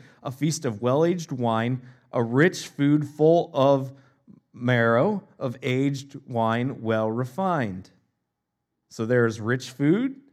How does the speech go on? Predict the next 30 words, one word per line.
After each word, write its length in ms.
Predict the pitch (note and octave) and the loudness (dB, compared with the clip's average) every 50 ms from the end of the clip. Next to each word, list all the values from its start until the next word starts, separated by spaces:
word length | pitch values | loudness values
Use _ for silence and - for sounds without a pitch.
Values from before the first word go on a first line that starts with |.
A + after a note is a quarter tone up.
| _ - | _ -12
there's 220 | - G#2 G#2+ G2+ | -10 -8 -8 -6
well-aged 560 | G2 A2 A#2 A#2+ A#2+ B2 A#2+ B2 B2 A#2+ - | -2 0 2 2 2 2 0 0 -2 -6 -6
wine, 500 | B2+ B2 B2+ C3+ D3 E3 F3+ F#3+ G#3 A3 G3+ - _ _ _ _ - | -4 -2 0 0 0 0 0 0 -2 -4 -6 -8 _ _ _ _ -6
there's 220 | G#2+ A2 A2 - | -6 -4 -4 -6
food 360 | - - - C3 C3+ C3+ C3+ | -8 -6 -2 -2 -2 -2 -2
full 260 | C3 - C3+ C3 B2+ A#2+ | -4 -4 -2 -2 0 0
of 60 | G#2+ | -2
marrow, 480 | G#2+ A2 A#2+ C3+ D#3 F3+ G3+ A#3 B3 | -2 0 0 2 2 2 0 0 0
and 100 | F3 B2 | -2 -2
all 160 | A#2 A2+ A#2 A2+ | 0 -2 -2 -2
the 80 | A2+ | -2
meat 260 | A2 A2 B2 C3+ C3 | -2 -2 -2 -2 -2
eaters 320 | C3 C3 C3 B2+ B2 A#2+ B2 | -2 -4 -4 -2 -4 -4 -6
said 280 | - - C#3+ C3 B2+ | -6 -4 -2 -2 0
amen, 440 | B2 A#2+ A#2+ A#2+ B2+ C3+ D#3+ G#3 A#3 | 0 0 0 0 0 0 -2 -2 -4
and 160 | - A#2+ A2+ | -4 -4 -2
they're 220 | A#2+ B2 A#2+ A#2 A#2+ | 0 2 2 2 0
scribbling 640 | A#2+ - - - - D3 D3+ D3 C#3 C#3 C3+ C3 C3 | -2 -6 -10 -10 -8 -6 -6 -4 -4 -4 -4 -4 -4
down 320 | B2+ C#3 C3+ C3 C3 A#2+ - - - - _ | -4 -4 -4 -6 -6 -8 -12 -14 -18 -20 _
furiously 720 | _ - - D3 E3 E3+ D#3+ D#3 D#3 D3 D3 - D#3+ D#3 C#3+ | _ -14 -6 0 0 2 4 4 2 2 0 -2 -4 -2 0
right 220 | C#3 C#3+ C#3 C3 | 0 0 0 0
now 240 | C3 C#3 D#3+ F#3 E3+ | -2 -2 -2 0 -2
and 80 | C3 | -2
highlighting 480 | A#2+ B2 B2+ B2+ C3 C3+ C3+ B2+ C3 B2+ | 0 2 2 2 2 2 0 0 0 0
that 200 | B2+ B2+ B2 B2 | 0 0 0 -2
hope, 360 | - C3+ C3+ - - - _ _ _ _ _ - | -4 -4 -4 -4 -4 -8 _ _ _ _ _ -8
and 140 | C3+ C3+ C3+ | -6 -6 -4
aged, 400 | - C#3 C3+ C#3 C3+ C3 B2+ - C3 B2 B2 A#2 - - _ _ _ _ | -4 -2 -2 -2 -2 -6 -8 -12 -14 -14 -14 -14 -16 -18 _ _ _ _
aged 380 | - B2 B2+ C3 C3 B2+ A#2+ - | -6 -4 -2 -2 -2 -4 -8 -10
wine 420 | C3 A#2 A2 A2 A2+ A#2+ B2+ D3 | -8 -4 -4 -2 -2 -2 -2 -4